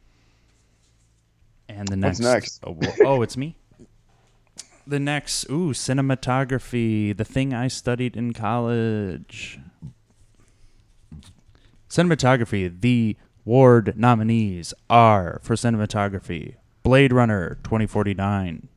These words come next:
Speaker 1: That's Roger Deakins, by the way. Call Me By Your Name.
Speaker 2: Heard of
Speaker 1: Dunkirk.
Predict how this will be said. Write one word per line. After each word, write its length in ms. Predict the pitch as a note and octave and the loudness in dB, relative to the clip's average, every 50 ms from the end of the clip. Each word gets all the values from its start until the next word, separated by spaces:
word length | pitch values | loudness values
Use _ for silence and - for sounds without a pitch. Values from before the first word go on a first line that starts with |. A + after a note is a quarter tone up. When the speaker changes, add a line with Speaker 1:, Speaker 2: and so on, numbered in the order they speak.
| _ _ _ _ _ _ _ _ _ _ - | _ _ _ _ _ _ _ _ _ _ -16
Speaker 1:
That's 180 | - - - | -14 -12 -10
Roger 260 | E2 D#2+ E2 D#2 E2+ | -10 -10 -8 -10 -10
Deakins, 500 | D#2+ - F#2 F2+ - - D#2+ D#2+ E2 - | -12 -12 -14 -14 -14 -14 -14 -14 -14 -14
by 120 | - D#2+ E2 | -14 -12 -12
the 120 | E2 E2+ | -10 -10
way. 240 | F2 F2 F2 F#2+ G#2 _ _ - - - - _ _ _ _ _ _ - | -8 -8 -8 -10 -12 _ _ -20 -20 -20 -20 _ _ _ _ _ _ 2
Call 160 | - E3 E3 | 4 6 6
Me 80 | D#3 D3 | 6 4
By 160 | C3+ C#3+ C#3 | 4 4 2
Your 120 | C3+ C3 | 2 2
Name. 480 | B2+ C3 C3+ C#3+ C#3 B2+ A2+ F#2+ - - - _ _ _ _ _ _ _ _ _ _ | 2 2 2 2 0 0 -2 -4 -8 -14 -20 _ _ _ _ _ _ _ _ _ _
Speaker 2:
Heard 220 | - G2+ F#2+ F#2+ | -20 -20 -20 -20
of 60 | F#2 - _ _ _ _ _ _ _ _ _ _ - B2 | -20 -20 _ _ _ _ _ _ _ _ _ _ -16 -2
Speaker 1:
Dunkirk. 640 | A2+ A#2 B2+ C#3+ D3 C3+ - C3 A2+ G2 - - | 4 4 4 6 4 4 4 4 4 2 0 -6